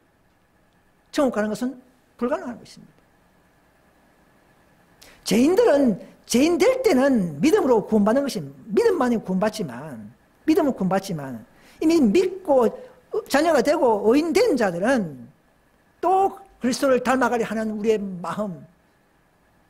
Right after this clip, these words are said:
예, 그런 은혜가 우리가 필요하게 되고 요구하는 생활을 살 수밖에 없는 것이죠. 그래서 그 성화의 과정이 오늘날 우리에게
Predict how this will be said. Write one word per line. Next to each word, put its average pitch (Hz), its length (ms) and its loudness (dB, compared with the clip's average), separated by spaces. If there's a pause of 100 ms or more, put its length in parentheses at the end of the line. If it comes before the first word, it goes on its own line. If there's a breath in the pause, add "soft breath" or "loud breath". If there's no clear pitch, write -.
예, 151 240 -10 (1080)
그런 269 460 -2
은혜가 190 680 0 (600)
우리가 170 420 -6 (1080)
필요하게 240 380 2
되고 220 520 -2 (920)
요구하는 277 420 4
생활을 269 500 0 (320 loud breath)
살 - 280 -4
수밖에 233 320 -4
없는 175 240 -6
것이죠. - 360 -16 (720)
그래서 269 200 -2
그 277 120 0
성화의 247 300 2
과정이 196 640 0 (680)
오늘날 202 440 0 (540)
우리에게 170 640 -2